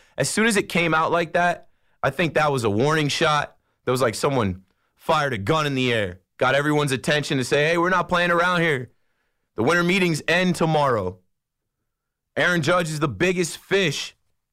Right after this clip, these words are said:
He broke the A L home run record. He's Time Athlete of the Year. Baseball is booming right now.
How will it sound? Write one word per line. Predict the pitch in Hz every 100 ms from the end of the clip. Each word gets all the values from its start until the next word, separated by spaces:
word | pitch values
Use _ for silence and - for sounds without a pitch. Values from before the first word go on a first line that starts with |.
| _
He | 110
broke | 139 175 175
the | 170
A | 170 190
L | 185 180
home | 170 190 175
run | 175 185
record. | 160 139 107 85 - _ _ _
He's | 127 131
Time | - 170 175 185 175 156 - _ _ _ _ _ _
Athlete | 160 185 180 185
of | 180 151
the | 143
Year. | 147 196 170
Baseball | 95 156 185 143 190 180
is | 127
booming | 101 165 190 170
right | 151 143 127
now. | 127 101 90